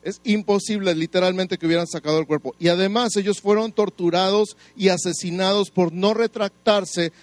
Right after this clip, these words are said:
en su declaración de haberlo visto resucitado durante cuarenta días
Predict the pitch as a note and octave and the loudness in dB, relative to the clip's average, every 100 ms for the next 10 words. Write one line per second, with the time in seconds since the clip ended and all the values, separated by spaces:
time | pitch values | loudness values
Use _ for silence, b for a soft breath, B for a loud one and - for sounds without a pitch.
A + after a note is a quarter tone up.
0 | b F3+ F3 F3 D#3+ E3 D#3+ D3+ C#3 G3 | b -4 0 0 0 0 0 -2 -2 0
1 | G3 G3+ F3 b - D#3+ F3+ G3+ G#3 G#3 | 2 0 -6 b -2 2 2 2 2 2
2 | G3+ G#3+ G3+ G3+ G3 F#3 F#3 G#3 G#3 G#3 | 0 2 2 0 -4 -6 -2 2 2 2
3 | F#3+ F3 F3 F3+ F3 F3 F3+ G3+ G3+ A3+ | 2 2 0 -2 -2 0 0 0 -2 -2
4 | G3+ G3+ G#3+ D#3+ D#3+ | 0 2 2 2 -2